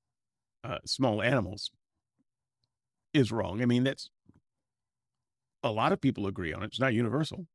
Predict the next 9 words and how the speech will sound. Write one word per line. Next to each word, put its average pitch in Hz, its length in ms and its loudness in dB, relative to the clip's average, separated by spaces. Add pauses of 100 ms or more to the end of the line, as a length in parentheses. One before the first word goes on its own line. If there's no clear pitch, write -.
(640)
<laughs> - 100 -4 (560)
So, 131 340 2 (640)
um, 120 540 2 (120)
Christians, 143 380 2
do 135 40 2
you 139 80 6
think 135 220 4
that's 127 260 2
wrong? 185 400 0